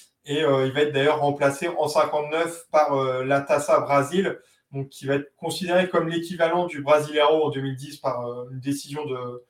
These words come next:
de la C B F. Je pense qu'on en reparlera aussi, parce qu'il y a, il y a l'Atlético Mineiro qui, qui pousse pour la, la reconnaissance d'un titre en, en mille neuf cent trente-sept. <laughs> Donc c'est, c'est intéressant aussi de voir comment, comment ça s'est fait.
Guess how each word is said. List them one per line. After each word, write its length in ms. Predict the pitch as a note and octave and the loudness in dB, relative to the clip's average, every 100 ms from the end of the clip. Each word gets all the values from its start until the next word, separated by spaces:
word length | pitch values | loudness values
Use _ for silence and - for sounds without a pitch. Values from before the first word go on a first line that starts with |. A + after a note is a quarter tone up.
| _ _ _ - | _ _ _ -8
de 140 | C#3 | 2
la 120 | C#3+ | 2
C 240 | B2+ - C#3+ | 2 -2 0
B 80 | |
F. 400 | D#3 F3 F3+ - | 4 6 4 0
Je 40 | - | -8
pense 140 | D#3 | -8
qu'on 160 | D3+ D#3 | -4 0
en 80 | D3+ | 0
reparlera 480 | - D#3+ D#3+ D#3 D#3 | 6 4 6 4 4
aussi, 240 | D#3+ - | 2 -6
parce 120 | E3 - | -10 -6
qu'il 100 | C3+ | -4
y 40 | |
a, 140 | B2+ | -4
il 80 | B2+ | -6
y 40 | C3 | -10
a 120 | C3+ | -4
l'Atlético 500 | C#3+ C#3 C#3 - D3 | -4 -4 -14 -10 -6
Mineiro 360 | C#3 C#3 C#3+ | -2 0 0
qui, 340 | C#3+ C3 B2 B2 | -2 -10 -14 -14
qui 160 | - B2 _ | -18 _ _
pousse 160 | D#3+ D#3 | -16 -8
pour 140 | C#3 | -2
la, 240 | B2+ B2 B2 | -2 -2 0
la 120 | C3 | 0
reconnaissance 580 | C3+ C#3 D3+ D3 D3+ C#3+ | 2 0 0 0 -2 0
d'un 100 | C#3 | -2
titre 260 | - - | -4 -6
en, 200 | C3 C3 | -4 -2
en 40 | C#3+ | 0
mille 100 | C#3+ | 0
neuf 140 | D3 | -4
cent 120 | D3+ | -4
trente-sept. 560 | D3 D3 C#3+ E3 E3 - | -4 -4 -2 -4 -4 -6
<laughs> 60 | - - - _ - | -12 -12 -18 _ -16
Donc 120 | C#3 | -12
c'est, 440 | - C#3+ C#3 C#3+ | -12 0 4 6
c'est 120 | C#3 D3 | 4 2
intéressant 400 | C#3+ D#3+ D#3 F3 | 4 2 4 0
aussi 160 | E3 | -2
de 60 | C#3 | 4
voir 240 | B2 - | 4 4
comment, 460 | D3 D#3+ D#3 C#3+ C3+ | 0 2 4 4 2
comment 280 | - D#3 D#3+ | 0 0 0
ça 220 | D#3+ D3 | 0 -2
s'est 160 | D#3+ | -2
fait. 360 | D3 F3 F#3+ F#3+ | -4 2 0 0